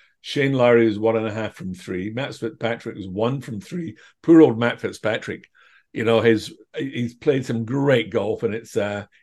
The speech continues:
he's just, I think he hadn't scored a Ryder Cup point up until this year. Sepp Straka was one point from three matches. Højgaard was half a point from three matches.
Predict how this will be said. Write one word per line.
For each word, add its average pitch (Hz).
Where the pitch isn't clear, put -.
he's 98
just, -
I 123
think 160
he 127
hadn't 135
scored 120
a 117
Ryder 117
Cup -
point 117
up 113
until 104
this 107
year. 104
Sepp -
Straka 139
was 107
one 117
point 113
from 104
three 110
matches. 104
Højgaard 127
was 107
half 151
a 147
point 120
from 104
three 107
matches. 107